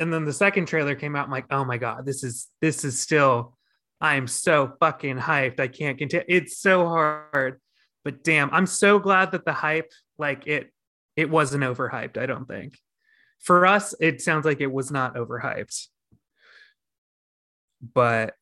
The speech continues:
<sighs> man, yeah, these trailers were amazing. So, <sighs> all right, yeah, let's get into it.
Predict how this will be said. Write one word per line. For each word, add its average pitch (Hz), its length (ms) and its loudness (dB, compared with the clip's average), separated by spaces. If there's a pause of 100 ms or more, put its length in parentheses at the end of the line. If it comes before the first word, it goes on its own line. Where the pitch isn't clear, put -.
(220)
<sighs> - 280 -20
man, 123 300 -8
yeah, - 220 -8 (260)
these 175 180 0
trailers 131 540 0
were 117 200 -10 (240)
amazing. 120 600 -8 (100)
So, 95 400 -8 (2250)
<sighs> - 460 -8
all 170 80 4
right, 123 200 2
yeah, 147 160 2
let's 151 180 -2
get 180 180 2
into 139 280 0
it. - 260 -10